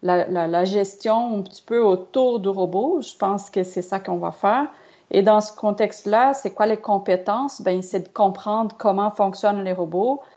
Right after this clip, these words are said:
c'est de comprendre, euh, euh, comment alimenter et comment, euh,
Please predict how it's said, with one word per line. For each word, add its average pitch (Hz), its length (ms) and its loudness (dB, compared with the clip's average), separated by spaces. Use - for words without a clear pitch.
c'est - 180 0
de 202 80 4
comprendre, 214 760 0
euh, 190 260 6
euh, 185 180 2
comment 214 380 2
alimenter 208 880 2
et 208 80 -4
comment, 208 520 -2
euh, 170 400 2